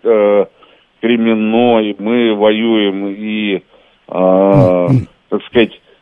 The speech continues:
Speaker 1: на, м, Южнодонецком направлении. Это взять,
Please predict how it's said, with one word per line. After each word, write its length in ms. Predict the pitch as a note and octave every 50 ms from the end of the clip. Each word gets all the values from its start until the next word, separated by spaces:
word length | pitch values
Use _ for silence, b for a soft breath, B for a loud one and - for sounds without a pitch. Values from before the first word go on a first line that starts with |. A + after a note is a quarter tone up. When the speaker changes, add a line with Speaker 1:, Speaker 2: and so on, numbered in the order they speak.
| b -
Speaker 1:
на, 520 | - G2+ G#2 A2 A2+ A2 G#2+ G#2+ G#2 F#2+ - _ -
м, 500 | - G#2+ G#2 G2+ G2 G2 F#2+ F#2 F#2 F#2 F#2+
Южнодонецком 960 | G2 G#2+ C3+ C#3 C3+ C3+ B2+ A#2+ A#2+ B2+ B2+ C3 B2+ B2 A2+ - - A#2 G#2
направлении. 880 | G#2+ A2 G#2+ - A2+ A#2 A#2 A2+ A#2 A#2+ A#2 A2 G2 G2 G2 G2 F#2+ F#2+
Это 920 | G2 - - G#2 G#2+ G#2 G#2 G2+ G2+ G2 G2+ G2+ G2+ G2+ G2 G2+ G2 G2 F#2+
взять, 500 | F#2+ G2+ A2 A2+ G#2+ G#2 - - -